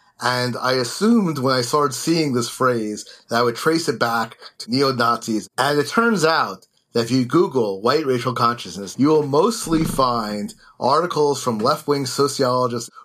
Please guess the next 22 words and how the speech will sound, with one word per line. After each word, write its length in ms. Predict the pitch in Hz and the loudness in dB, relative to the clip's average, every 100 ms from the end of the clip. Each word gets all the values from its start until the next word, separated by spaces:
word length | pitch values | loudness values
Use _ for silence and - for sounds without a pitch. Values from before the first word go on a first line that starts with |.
| - | -2
who 160 | 147 | 2
are 180 | 156 143 | 4 2
encouraging 720 | 127 - 233 254 185 180 143 | 0 0 2 2 0 -4 0
white 260 | 131 180 180 | 0 0 -2
people 560 | - 180 101 78 - - _ _ _ _ _ _ | -8 -8 -6 -8 -10 -16 _ _ _ _ _ _
to 520 | - 151 147 139 123 - _ _ _ | -2 2 2 2 -2 -8 _ _ _
recognize 720 | 127 220 226 202 170 165 139 | 0 0 2 2 2 2 2
their 180 | 143 135 | 2 2
whiteness. 580 | 120 135 135 - - - | 0 -2 -4 -12 -12 -2
Once 180 | 185 254 | 0 2
they 140 | 208 | 2
recognize 420 | 180 196 175 156 143 | 2 2 2 2 2
their 80 | |
white 260 | 139 143 139 | 2 0 0
privilege, 600 | - 202 151 117 113 - - - - | 0 0 2 0 -2 -6 -18 -20 -2
they 160 | 131 | 2
will 160 | 147 151 | 4 4
recognize 800 | 156 208 180 160 151 147 139 143 - - | 2 2 2 2 4 2 2 -2 -8 -4
that 120 | 127 | 2
they 160 | 147 143 | 2 2
need 400 | 156 180 175 131 | 0 0 0 0
to 480 | 151 139 131 127 | 2 2 2 0